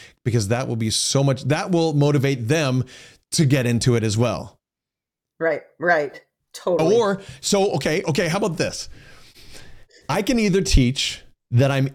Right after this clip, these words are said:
Speaker 1: into something really small and maybe simple, but I love it,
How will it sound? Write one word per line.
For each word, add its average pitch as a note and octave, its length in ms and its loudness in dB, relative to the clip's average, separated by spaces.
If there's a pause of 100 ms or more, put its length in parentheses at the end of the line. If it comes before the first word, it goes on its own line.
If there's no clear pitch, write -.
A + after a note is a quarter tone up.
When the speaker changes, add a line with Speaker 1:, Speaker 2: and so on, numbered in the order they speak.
Speaker 1:
into F#3 400 2
something C#3+ 520 0
really B2 440 0
small C3+ 480 0
and A#2+ 160 0
maybe B2 220 0
simple, B2 400 -2
but A2+ 260 -6
I F#2 80 -4
love A2 340 2
it, - 260 -4